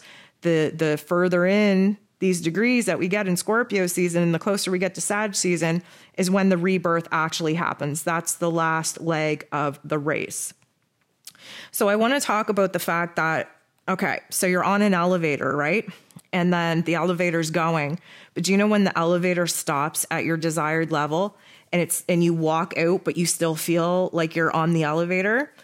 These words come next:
So that is what I call the elevator flutters and the elevator syndrome. So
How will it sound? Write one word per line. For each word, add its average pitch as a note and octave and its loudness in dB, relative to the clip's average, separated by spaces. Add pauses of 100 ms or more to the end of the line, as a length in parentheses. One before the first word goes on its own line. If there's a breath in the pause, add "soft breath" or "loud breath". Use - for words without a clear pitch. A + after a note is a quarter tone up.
(240 loud breath)
So F#3 0
that F#3+ 0
is G3+ 0
what F#3 0
I E3+ 0
call G3 0
the F#3 0
elevator F3 0
flutters A3 0
and F3+ 2
the E3+ 0
elevator E3+ 0
syndrome. D3+ -2 (240)
So D#3 -2